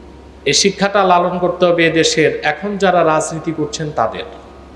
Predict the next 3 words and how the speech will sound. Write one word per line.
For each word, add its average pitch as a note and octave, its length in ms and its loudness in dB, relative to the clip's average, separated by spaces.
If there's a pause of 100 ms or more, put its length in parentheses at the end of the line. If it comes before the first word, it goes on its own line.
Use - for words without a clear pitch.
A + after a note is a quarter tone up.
(2000)
বিগত F3+ 420 4
সরকারের F3+ 540 2
উপর E3+ 240 2